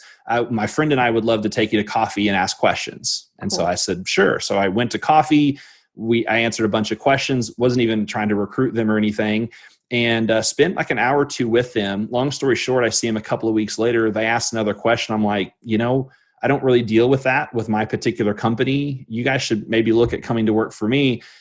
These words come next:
Speaker 1: And his buddy, I hired him. He's been with me a year. He's gonna be one of my top producing, you know, L Os next year. And so, yes, I do do that with my content, but only if it, if it fits. If there was another example of something,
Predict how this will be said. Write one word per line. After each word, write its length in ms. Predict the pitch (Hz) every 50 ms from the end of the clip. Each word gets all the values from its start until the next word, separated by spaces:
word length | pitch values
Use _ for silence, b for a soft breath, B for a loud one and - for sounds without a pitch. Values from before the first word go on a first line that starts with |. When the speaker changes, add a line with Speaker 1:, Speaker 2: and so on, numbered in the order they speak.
| B B _
Speaker 1:
And 120 | 110 113 110
his 120 | 113 101
buddy, 520 | 107 123 147 160 151 127 127 135 139 135 - _ -
I 100 | 95 107
hired 440 | 104 101 - - 120 117 120 127 120
him. 320 | 123 127 127 127 131 117 95
He's 300 | 110 117 113 110 104 104
been 180 | - 113 110
with 180 | 113 110 107 -
me 100 | 113 110
a 40 | 107
year. 380 | 101 104 113 120 120 120 117
He's 140 | 107 113 101
gonna 120 | 98 110 107
be 100 | 110 107
one 120 | 107 110
of 40 | 104
my 120 | 101 98
top 260 | 98 - 113 107 -
producing, 680 | - 113 107 113 113 110 - - 107 107 107 104 104 -
you 80 | - 104
know, 160 | 101 98 98
L 200 | - 104 110 110
Os 220 | 113 120 120 113 117
next 300 | 120 117 - - - -
year. 320 | 117 113 110 113 107 107 B B B B B B _
And 100 | 120 117
so, 120 | - 139 131
yes, 340 | 131 131 151 170 190 -
I 140 | - 143 139
do 300 | 135 120 117 123 131 143
do 240 | 131 110 120 123 120
that 240 | 113 113 110 - 113
with 200 | 113 113 107 -
my 200 | 110 110 113 117
content, 720 | - - - 123 120 120 120 - 139 135 135 131 135 - B B B B B B _
but 140 | 120 127 147
only 240 | 175 196 196 185 170
if 160 | 160 - -
it, 120 | 131 - -
if 160 | 123 - -
it 100 | - -
fits. 520 | - - - 92 - - - - - - -
If 100 | 110 107
there 120 | - 123 123
was 160 | 123 110 117
another 280 | 113 113 117 117 117 113
example 480 | 107 104 101 117 110 110 110 - 110
of 80 | 104 101
something, 480 | - - 113 110 104 113 110 110 107